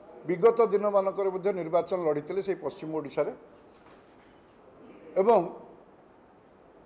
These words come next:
କରଦାତାମାନଙ୍କର ପଇସାକୁ ପୁଣି ଗୋଟିଏ ଆସନ ଛାଡ଼ି ସେ ଉପନିର୍ବାଚନ କରେଇଥିଲେ। ବର୍ତ୍ତମାନ ମଧ୍ୟ ଏଇ ଯେଉଁ ନିର୍ବାଚନ ଲଢ଼ୁଛନ୍ତି, ଆର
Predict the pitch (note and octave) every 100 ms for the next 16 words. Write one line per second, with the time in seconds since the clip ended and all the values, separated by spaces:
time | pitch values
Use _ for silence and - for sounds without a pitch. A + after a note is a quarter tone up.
0 | - - F#3 A3 G#3+ G3 G3 F#3+ F#3+ F#3+
1 | G3+ G3+ D#3+ D#3 F3+ G#3 - E3 G3 F3
2 | F#3 - - D3 E3+ E3+ D3+ F3 E3+ -
3 | D3+ D#3+ B2+ - - - - - - -
4 | - - - - - F#3 F#3+ - - -
5 | - - - - - D#3+ D#3 D3+ C3+ B2
6 | - - - - - - - - - -
7 | - - G3+ B3 A3+ F#3 F3+ - D#3+ C#3+
8 | B2+ A2 G#2+ F#2+ - - - - - -
9 | - - - - - - - - E3+ F3
10 | A#3 B3 A#3+ A#3+ G3 A#3+ G#3+ G3+ A#3+ A#3
11 | G3+ F#3+ G#3+ A3 A3+ G3+ G3 A3 A3 A3+
12 | F3+ G3